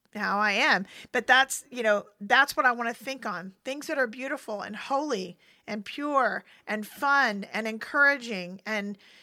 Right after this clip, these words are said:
you know, th-, those are the things. And when we fill our mind, that's not avoiding. You know, some people are like, "Well, you're just avoiding truth and reality." No, I'm not. I know I have enough reality. I think we all have enough reality, you know,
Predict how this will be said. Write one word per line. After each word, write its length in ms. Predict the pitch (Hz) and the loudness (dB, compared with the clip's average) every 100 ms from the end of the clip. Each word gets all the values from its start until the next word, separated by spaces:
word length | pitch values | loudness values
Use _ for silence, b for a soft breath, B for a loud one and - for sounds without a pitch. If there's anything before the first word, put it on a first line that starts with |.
| b - | b -6
you 100 | 220 | -2
know, 200 | 202 208 | 0 0
th-, 300 | 220 233 - | 2 0 2
those 280 | 254 285 302 | -2 -2 -2
are 40 | |
the 120 | 254 | -6
things. 240 | 254 240 233 | -6 -6 -6
And 100 | 226 | -6
when 100 | 220 | -6
we 100 | 214 | -8
fill 400 | - - 277 349 | -10 0 2 2
our 140 | 277 | 0
mind, 360 | 226 233 277 220 | 0 0 0 0
that's 220 | 269 - | -2 0
not 200 | 381 370 233 | 0 2 0
avoiding. 720 | 214 208 240 269 165 160 220 _ _ _ _ _ _ | 0 0 0 -2 -6 -8 -12 _ _ _ _ _ _
You 120 | - 208 | -6 -2
know, 100 | 208 | 0
some 180 | 294 269 | 0 0
people 180 | 294 | 0
are 20 | 247 | 0
like, 160 | 208 | 0
"Well, 100 | 214 | -4
you're 100 | 262 | -6
just 200 | 277 294 | -6 -6
avoiding 460 | 285 254 262 262 262 | -8 -6 -4 -4 -6
truth 420 | - 262 262 262 | -6 -4 -4 -4
and 140 | 226 233 | -6 -4
reality." 520 | 226 226 233 233 226 | 0 2 2 0 -4
No, 100 | 247 | -6
I'm 160 | 392 427 | -6 -2
not. 280 | 285 302 339 | -2 0 0
I 140 | 285 | -2
know 240 | 370 339 403 | 2 2 2
I 120 | - | 2
have 140 | 370 359 | 2 2
enough 320 | 302 392 - | 0 -2 -2
reality. 480 | 285 247 208 190 196 | 2 4 4 2 0
I 60 | 254 | -2
think 200 | 320 330 | -4 -2
we 80 | 294 | -2
all 120 | 294 | 0
have 160 | 285 | -2
enough 360 | 214 220 403 - | -2 -2 -4 -2
reality, 600 | 220 202 196 190 175 - b b b b b - | 0 2 2 -2 -6 -10 b b b b b -4
you 100 | 240 | 2
know, 240 | 226 | 2